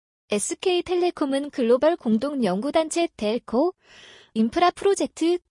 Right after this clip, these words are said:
팁 회의가 을지로 에스케이 텔레콤 티타워에서 열려 팔에서 구 일 양일간 파이브지를 비롯한 통신 인프라 구축을 위한 협력 방안을 논의한다고 밝혔다.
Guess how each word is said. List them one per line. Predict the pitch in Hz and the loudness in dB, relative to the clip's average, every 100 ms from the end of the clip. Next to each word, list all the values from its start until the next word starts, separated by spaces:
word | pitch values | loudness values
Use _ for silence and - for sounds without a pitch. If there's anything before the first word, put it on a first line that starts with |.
| _ | _
팁 | - 359 _ _ - | 0 0 _ _ -4
회의가 | 339 320 330 320 | -2 0 2 4
을지로 | 214 214 294 277 | 2 0 -2 0
에스케이 | 220 202 - - 302 330 | 0 -2 -6 -4 -2 -2
텔레콤 | - 381 359 - 381 359 | -2 0 0 -2 -4 -2
티타워에서 | 330 - 359 349 339 277 285 233 | -6 -2 2 4 2 0 0 0
열려 | 175 202 311 320 _ _ - - _ _ _ | 0 2 2 0 _ _ -20 -20 _ _ _
팔에서 | 339 339 311 330 330 | -4 -2 0 0 0
구 | - | 0
일 | 269 294 | 0 2
양일간 | 262 247 269 294 302 311 | 2 2 2 0 -2 -6
파이브지를 | 370 381 381 339 285 269 | -2 0 0 -2 -2 0
비롯한 | 269 262 254 294 294 302 | 2 0 0 -2 -4 -4
통신 | 359 349 381 311 | -2 -2 -2 0
인프라 | 220 277 277 | 0 0 -2
구축을 | 285 208 277 320 269 | -2 -4 -2 -2 0
위한 | 208 247 285 | 0 0 -2
협력 | 359 359 349 | -2 -2 -2
방안을 | 330 285 285 302 277 | -2 -2 -2 -2 -2
논의한다고 | 220 277 311 285 214 247 | -2 0 -2 -2 0 0
밝혔다. | 240 214 226 - 180 180 180 | 0 -4 -6 -6 -4 -4 -4